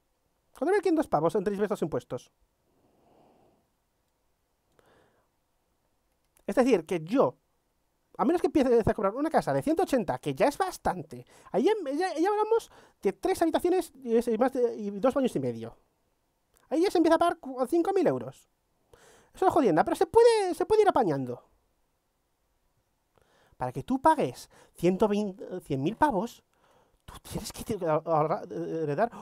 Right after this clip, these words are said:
un casoplón de seiscientos mil.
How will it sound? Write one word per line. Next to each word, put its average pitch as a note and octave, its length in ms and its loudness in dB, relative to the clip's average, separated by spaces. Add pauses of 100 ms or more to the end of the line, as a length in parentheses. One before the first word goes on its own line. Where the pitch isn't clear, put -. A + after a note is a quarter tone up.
(120)
un A#3 160 4
casoplón G#3 720 0 (380)
de D3+ 80 -12
seiscientos C#3+ 420 -6
mil. G3 260 -4